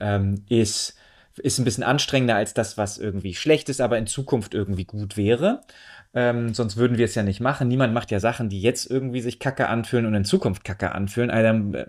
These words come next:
okay, dann selbst schuld. Sondern meistens ist das ja ein Trade-off,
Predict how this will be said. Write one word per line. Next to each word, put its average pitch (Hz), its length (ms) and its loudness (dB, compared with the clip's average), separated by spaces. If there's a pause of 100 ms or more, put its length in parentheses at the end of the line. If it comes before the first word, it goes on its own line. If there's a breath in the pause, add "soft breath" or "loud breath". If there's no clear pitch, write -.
(380)
okay, 104 240 -2
dann 98 200 2
selbst 110 220 0
schuld. 147 300 2 (320 loud breath)
Sondern 123 280 4
meistens 120 420 2
ist 117 140 -4
das 117 140 -2
ja 110 100 2
ein 98 80 0
Trade-off, 160 520 2